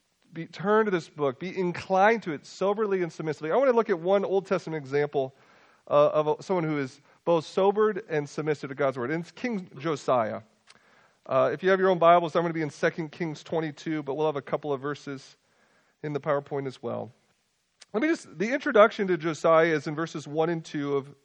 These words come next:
Second Kings twenty-two. Let me read to you about Josiah. It says, it says, "Josiah was eight years old." Any eight-year-olds out there?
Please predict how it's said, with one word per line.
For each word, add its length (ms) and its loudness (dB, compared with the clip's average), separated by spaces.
Second 420 -4
Kings 240 -8
twenty-two. 320 -6
Let 80 -6
me 80 0
read 200 -4
to 40 -10
you 60 -6
about 180 0
Josiah. 380 -6
It 80 -12
says, 200 -10
it 80 -8
says, 160 -2
"Josiah 400 4
was 240 0
eight 280 0
years 360 0
old." 300 -2
Any 120 0
eight-year-olds 540 2
out 200 2
there? 200 -2